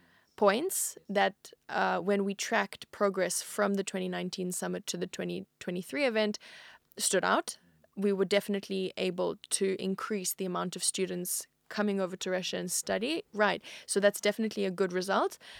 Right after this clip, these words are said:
Um, but if we just look at the event itself, I know that you were present at the two thousand and nineteen event. You actually met, met the, Mister President.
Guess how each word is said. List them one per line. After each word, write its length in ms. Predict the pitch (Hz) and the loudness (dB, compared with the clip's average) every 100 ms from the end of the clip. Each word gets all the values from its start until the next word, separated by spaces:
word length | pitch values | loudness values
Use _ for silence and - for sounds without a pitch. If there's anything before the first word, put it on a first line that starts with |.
| - - | -18 -4
Um, 580 | 190 185 185 190 190 185 - _ _ _ - - | 2 4 4 0 -2 -4 -10 _ _ _ -20 -2
but 140 | 233 | 2
if 100 | 247 | 4
we 80 | 320 | 4
just 160 | 302 269 | 2 0
look 140 | 269 | -2
at 80 | 247 | 0
the 100 | 214 | 2
event 240 | 208 208 | 2 2
itself, 240 | 208 202 196 | 0 0 0
I 80 | 196 | 2
know 120 | 196 | 2
that 120 | 196 | 0
you 160 | 190 196 | -2 2
were 140 | 208 | 2
present 360 | 202 185 185 180 | 2 -2 -2 -6
at 100 | - | -8
the 80 | |
two 120 | - 185 | -8 -4
thousand 320 | - 180 185 | -4 -4 -4
and 80 | 180 | -4
nineteen 320 | 180 180 185 | -4 -4 -6
event. 320 | 190 254 233 | -2 -2 0
You 60 | 175 | -2
actually 440 | - - 185 175 - | -2 -4 -2 -2 2
met, 240 | 202 185 - - | 4 4 0 2
met 260 | 220 214 | 6 6
the, 100 | 202 - | 4 2
Mister 300 | 208 202 202 | 4 4 2
President. 580 | 220 208 240 285 339 | 6 6 6 4 4